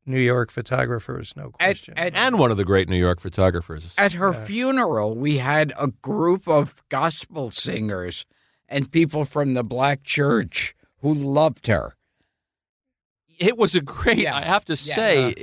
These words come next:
Speaker 3: i-, you know, if, if a, if a wake, if a service can be, what, an uplifting
Speaker 2: Yeah.
Speaker 3: event? It was.
Speaker 2: Yeah.
Speaker 3: It was a celebration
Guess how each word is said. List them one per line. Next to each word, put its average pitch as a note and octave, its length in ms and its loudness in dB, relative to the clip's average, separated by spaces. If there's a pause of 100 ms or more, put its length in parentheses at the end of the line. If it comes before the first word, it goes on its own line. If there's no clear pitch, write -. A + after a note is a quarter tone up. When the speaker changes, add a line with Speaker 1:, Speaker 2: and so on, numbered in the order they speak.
Speaker 3:
i-, A2 540 -10
you D#3+ 180 2
know, C3+ 300 4
if, C3+ 220 2
if C3+ 240 0
a, C3 180 0
if C3 140 -2
a B2+ 60 0
wake, C#3 420 2
if G#2+ 100 -2
a A#2 60 -2
service C3+ 520 2
can A#2 240 0
be, A2+ 380 4 (560)
what, A#2+ 280 2
an G#2+ 120 -2
uplifting E3+ 680 2
Speaker 2:
Yeah. A#2 240 -4 (200)
Speaker 3:
event? D#3 440 2
It D3+ 120 -4
was. F#3 520 2
Speaker 2:
Yeah. A3 180 0
Speaker 3:
It - 20 0
was D#3 140 -2
a D3 40 -2
celebration E3 720 2